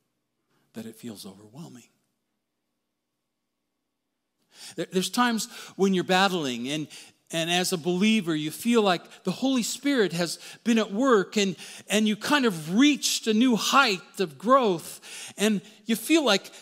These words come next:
it's time to just coast a little bit. I, I've reached a pinnacle. And all of a sudden,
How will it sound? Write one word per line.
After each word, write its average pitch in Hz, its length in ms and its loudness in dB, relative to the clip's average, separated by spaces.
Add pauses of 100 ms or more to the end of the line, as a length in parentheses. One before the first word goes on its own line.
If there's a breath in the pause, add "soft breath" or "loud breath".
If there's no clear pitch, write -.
(140 loud breath)
it's - 420 -6 (220)
time 175 480 -2
to 208 100 2
just 220 400 -2 (600 loud breath)
coast - 560 2
a 240 40 0
little 165 260 -2
bit. 113 500 -12 (760)
I, 214 320 0
I've 190 140 -2
reached 269 320 2
a 262 60 -4
pinnacle. 208 760 0 (2250)
And 180 80 -4
all 285 180 2
of 277 60 -2
a 254 60 -2
sudden, 214 500 0